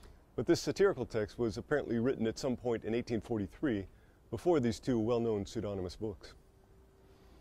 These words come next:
De Omnibus tells the story of a young student named Johannes Climacus.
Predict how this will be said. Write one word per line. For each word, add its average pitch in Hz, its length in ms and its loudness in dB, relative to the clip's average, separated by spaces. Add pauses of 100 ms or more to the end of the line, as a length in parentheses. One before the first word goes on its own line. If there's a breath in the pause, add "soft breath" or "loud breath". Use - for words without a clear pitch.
(460 loud breath)
De 117 100 0
Omnibus 131 560 0 (120)
tells 135 240 0
the 120 80 -2
story 107 420 0 (220)
of 110 80 -6
a 117 60 0
young 127 200 0
student 120 420 -2
named 110 200 -2
Johannes 117 340 -4
Climacus. 107 540 -8